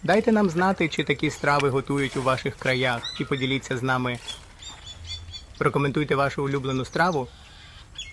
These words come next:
Є унікальна радість і задоволення в приготуванні їжі на природі, а потім у відправці їжі тим, хто голодний. Ваша підтримка безумовно потрібна, щоб створювати більше таких відео.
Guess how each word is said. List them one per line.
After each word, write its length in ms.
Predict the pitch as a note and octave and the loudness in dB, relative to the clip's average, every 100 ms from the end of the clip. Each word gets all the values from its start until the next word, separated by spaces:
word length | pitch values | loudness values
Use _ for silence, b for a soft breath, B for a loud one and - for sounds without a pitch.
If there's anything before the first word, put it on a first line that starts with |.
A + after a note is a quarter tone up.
| - - | -16 -4
Є 200 | C3+ C#3+ | 2 4
унікальна 480 | C#3 C3 C#3 C3+ C3 | 4 2 2 2 2
радість 380 | D3+ C#3+ C#3 - | 0 0 -4 -4
і 80 | D#3+ | -2
задоволення 600 | C3+ C3 C3 E3 E3 D3 | 0 0 2 2 2 0
в 40 | C3+ | 0
приготуванні 680 | D3 B2+ C3+ C3 C3 B2+ B2+ | 0 -2 0 0 2 0 0
їжі 280 | C3 C3 B2+ | -2 0 0
на 120 | B2 | 0
природі, 560 | C3 B2 B2+ A#2 A#2+ - - - - | -2 0 0 -2 -2 -4 -6 -2 0
а 100 | C#3 | 2
потім 440 | E3 F#3+ E3+ C#3 | 4 4 4 4
у 80 | D3 | 0
відправці 520 | C3+ - C3+ C3 - | -2 0 2 0 -2
їжі 380 | C3 C3 A#2+ B2 - | -4 -2 -2 -6 -2
тим, 180 | C#3 C3 | 0 0
хто 240 | - C3 | -2 -2
голодний. 580 | B2+ B2+ D#3 C#3 C3 B2 - B B B B B - | -2 0 0 0 -2 -4 -10 B B B B B 0
Ваша 280 | C#3+ C#3+ D#3 | 2 4 2
підтримка 500 | D3 D#3+ D#3+ D3+ C#3 | 2 2 2 2 0
безумовно 520 | C#3+ D3+ D3+ C#3+ C#3 | 2 2 2 0 0
потрібна, 480 | D3 D3 D#3 D3 C#3+ | 0 0 0 0 -2
щоб 220 | C#3 - | -4 -4
створювати 540 | - C#3+ C#3 C3+ C#3+ | -2 0 2 0 -2
більше 320 | B2+ C#3+ - | 0 -2 -2
таких 340 | - B2 C#3+ - | -4 0 -2 0
відео. 440 | D3 C#3+ C#3+ C3+ | -2 2 2 0